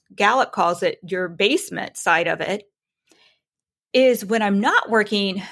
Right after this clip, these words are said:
as a healthy maximizer, I can turn into a perfectionist,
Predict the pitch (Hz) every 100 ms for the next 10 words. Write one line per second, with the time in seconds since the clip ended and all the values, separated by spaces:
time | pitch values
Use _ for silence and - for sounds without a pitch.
0 | - _ _ _ _ _ - 202 185 -
1 | - 359 453 320 202 175 - - 190 160
2 | - 160 - 240 277 _ _ _ _ _
3 | _ _ _ _ - 208 240 269 294 277
4 | 220 196 196 233 233 311 285 175 - 190
5 | 185 240 -